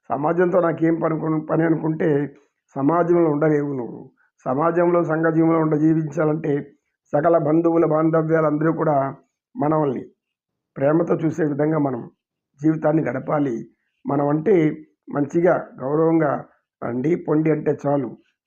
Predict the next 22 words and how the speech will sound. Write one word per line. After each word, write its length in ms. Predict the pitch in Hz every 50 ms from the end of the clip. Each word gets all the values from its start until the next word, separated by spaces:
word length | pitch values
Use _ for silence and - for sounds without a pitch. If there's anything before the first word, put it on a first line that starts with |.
| -
వాళ్ళ 200 | - - 139 123
ఆస్తులు, 420 | 104 101 - - - 156 156 160 160
పాస్తులు, 400 | 156 151 156 147 151 170 165 156
ధనాలు 320 | 151 151 151 160 160 160
మనకెందుకు? 640 | 151 151 147 139 - 147 143 131 - - - - - _ _ _ _ _ _ _ _ _ _ _ _ _ _ _ _ -
ఎవరికి 320 | 135 - 131 160 170 170
ఎంత 240 | 175 175 175 170 -
ప్రాప్తమో 420 | 156 175 196 196 - - 233 254 240
అంతే 220 | 214 196 - 240
వస్తుంది. 500 | 180 160 - - - - 127 - - - - - - - -
కనుక 280 | 160 156 190 - 185
దీనంతా 460 | 160 156 147 147 143 - - - 196 185
కూడా 160 | 185 180 160
బాధపడి 800 | 147 - - 147 160 156 190 180 196 196 156 156 156 - - - - _ _ _ _ _ -
మన 140 | 202 202 180
వ్యతిరేక 360 | 151 151 156 180 214 208 214
ధోరణిలో 400 | 180 180 190 180 180 175 175 170
వెళ్తే 680 | 160 165 165 160 165 220 175 151 147 151 151 151 - - _ _ _ _ -
మన 160 | - 139 147
జీవితం 460 | 147 147 165 180 185 185 185 - 190 170
నాశనం 360 | 147 143 147 160 156 156 151
అవుతుంది, 600 | 151 - - 156 156 151 147 143 139 - - -